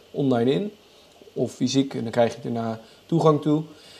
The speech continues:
En dat moet je dan ergens hosten om het online te kunnen krijgen. Want jij hebt eigenlijk in feite gewoon de code en de informatie daar om eraan te gaan werken.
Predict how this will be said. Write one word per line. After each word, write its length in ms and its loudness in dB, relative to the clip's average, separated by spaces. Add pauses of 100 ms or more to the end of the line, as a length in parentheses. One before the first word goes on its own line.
(120)
En 220 2
dat 120 8
moet 140 4
je 60 6
dan 80 8
ergens 240 -2
hosten 520 2
om 120 0
het 120 2
online 420 6
te 60 0
kunnen 240 2
krijgen. 400 0
Want 140 -2
jij 140 8
hebt 140 4
eigenlijk 320 2
in 60 -4
feite 220 4
gewoon 160 -2
de 80 -4
code 380 4
en 280 -2
de 120 0
informatie 500 -2
daar 180 -2
om 180 -4
eraan 160 -2
te 80 -10
gaan 160 -4
werken. 400 2